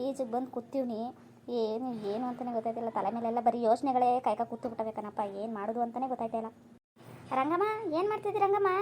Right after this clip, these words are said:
ಇದೇನಿದು ಯೋಚನೆ ಮಾಡ್ತಾ ಕೂತಿದ್ಯಲ್ಲ ಹಿಂಗೆ, ತಲೆ ಮೇಲೆ ಏನೋ ಬಿದ್ದೋಗಿರೋಂಗೆ, ಚಪ್ಪಡಿ ಕಲ್ಲು ಬಿದ್ದೋಗಿರೋಂಗೆ ಯೋಚನೆ ಮಾಡ್ತಾ ಕೂತಿದ್ಯಲ್ಲ? ಆ, ಯಾಕೆ ರಂಗಮ್ಮ? ಅನ್ನ ಉಂಡ? ಇಟ್ಟುಂಡ? ಏನು ಅಂತ ಹೇಳನಿಲೆ, ಮಂಗ್ಳಿ ಬಾಯಿ ತೆಗೆ ಕೂತ್ಕವ.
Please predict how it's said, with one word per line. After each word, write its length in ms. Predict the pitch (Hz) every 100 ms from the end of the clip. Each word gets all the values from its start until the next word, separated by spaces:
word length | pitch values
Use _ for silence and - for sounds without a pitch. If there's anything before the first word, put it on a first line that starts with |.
| 392
ಇದೇನಿದು 500 | 285 302 349 359 370
ಯೋಚನೆ 340 | 311 302 359
ಮಾಡ್ತಾ 220 | 370 359
ಕೂತಿದ್ಯಲ್ಲ 380 | 359 339 339 359
ಹಿಂಗೆ, 340 | 359 330 339 330
ತಲೆ 200 | 320 269
ಮೇಲೆ 500 | 311 320 320 302 285 - -
ಏನೋ 300 | 277 302 330
ಬಿದ್ದೋಗಿರೋಂಗೆ, 960 | 294 285 302 320 311 311 311 311 302
ಚಪ್ಪಡಿ 260 | 294 - 247
ಕಲ್ಲು 160 | 269
ಬಿದ್ದೋಗಿರೋಂಗೆ 540 | 262 269 285 285 285 277
ಯೋಚನೆ 240 | 262 285
ಮಾಡ್ತಾ 200 | 277 277
ಕೂತಿದ್ಯಲ್ಲ? 340 | 285 277 277 285 277 294 - - - -
ಆ, 140 | 285
ಯಾಕೆ 280 | 330 269 294
ರಂಗಮ್ಮ? 240 | 330 330 311 339 320 269
ಅನ್ನ 100 | 269
ಉಂಡ? 180 | 320 349 339 320 381 285
ಇಟ್ಟುಂಡ? 260 | 277 359 359 339 415 339 - - - - - _ - - -
ಏನು 400 | 302 269 262 277
ಅಂತ 200 | 294 359
ಹೇಳನಿಲೆ, 480 | 330 302 302 294 302
ಮಂಗ್ಳಿ 600 | 302 - - 277 294 302
ಬಾಯಿ 220 | 285 277
ತೆಗೆ 220 | 302 330
ಕೂತ್ಕವ. 280 | 311 311 339